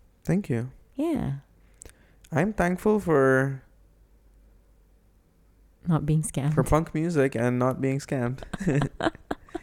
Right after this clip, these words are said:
Speaker 1: No, I'm th-, thankful for a lot of things in my life, including this platform that we have to broadcast our voice to a wider audience who can all relate and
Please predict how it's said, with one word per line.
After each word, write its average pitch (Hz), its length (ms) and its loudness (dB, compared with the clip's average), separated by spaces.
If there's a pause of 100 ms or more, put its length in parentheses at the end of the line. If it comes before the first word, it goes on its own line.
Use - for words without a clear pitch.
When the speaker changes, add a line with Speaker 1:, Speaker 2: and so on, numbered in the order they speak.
(360)
Speaker 1:
No, 127 60 4
I'm 139 100 4
th-, 139 300 0
thankful 135 320 2
for 135 140 2
a 117 40 4
lot 110 220 4
of 101 80 -8
things 110 220 -2
in 107 100 -2
my 107 140 2
life, 107 340 0
including 107 460 0
this - 360 -8 (500)
platform 107 340 -2
that 107 180 0
we 110 80 0
have 104 200 0 (100)
to 104 220 -8 (920)
broadcast 113 560 0
our 113 100 2
voice 107 360 -2
to 110 80 -2
a 101 60 0
wider 101 360 -2
audience 101 560 -4
who - 80 -10
can 104 140 -4
all 104 160 -2
relate 101 460 -4
and 95 340 -10